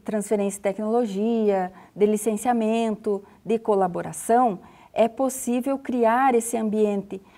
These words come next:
que seja próprio para a inovação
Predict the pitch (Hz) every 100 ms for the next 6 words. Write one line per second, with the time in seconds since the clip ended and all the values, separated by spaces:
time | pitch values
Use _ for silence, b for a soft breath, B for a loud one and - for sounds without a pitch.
0 | b - 220 - 208 202 185 - - 208
1 | 233 262 214 - - 208 220 240 247 226
2 | 208 208 - 226 285